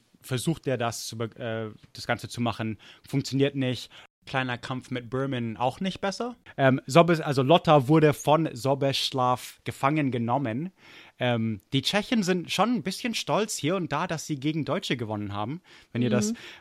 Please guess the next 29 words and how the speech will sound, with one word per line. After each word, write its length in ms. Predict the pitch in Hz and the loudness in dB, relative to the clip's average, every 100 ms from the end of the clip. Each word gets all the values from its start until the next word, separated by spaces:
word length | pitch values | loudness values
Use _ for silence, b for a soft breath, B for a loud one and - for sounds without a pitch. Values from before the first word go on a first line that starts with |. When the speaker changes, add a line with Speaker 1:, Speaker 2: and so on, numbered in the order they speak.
| - | -2
Speaker 1:
weil, 240 | 131 131 | 2 4
<laughs> 420 | 139 - - - - | 2 -2 -12 -8 0
ja, 180 | 156 | 2
vor 140 | 139 151 | 2 4
allem, 260 | 175 185 151 _ | 6 6 4 _
ja, 240 | 131 160 117 B | -4 -2 -4 B
immer 280 | 160 202 156 | 4 6 6
wieder 240 | 175 180 | 6 6
und 140 | 160 147 | 6 4
wieder, 360 | 165 190 214 | 2 2 0
weil 220 | 135 135 135 | 0 2 2
im 120 | 139 | -2
zwei-, 200 | - 143 - | 0 0 0
im 120 | 135 | -2
zwanzigsten 440 | - 165 165 - | 0 0 0 2
Jahrhundert 500 | 147 135 165 160 160 | 2 4 4 2 0
war 120 | 131 | -2
das 180 | 123 123 | -2 -2
ja 240 | 123 113 110 _ _ _ _ _ _ - | -4 -4 -6 _ _ _ _ _ _ -2
Speaker 2:
Ja. 240 | 185 175 - - - - | 4 4 2 -10 -14 2
Speaker 1:
innerhalb 340 | 185 147 151 | 6 6 6
von 140 | 147 | 2
zwei 220 | 139 147 156 | 2 4 4
Tagen, 420 | 139 143 165 190 | 6 4 4 0
äh, 40 | |
haben 280 | 131 123 131 | 0 2 2
die 80 | 123 | 2
verloren. 400 | 123 117 139 156 | 0 0 -2 -2
Oder, 160 | 110 | -4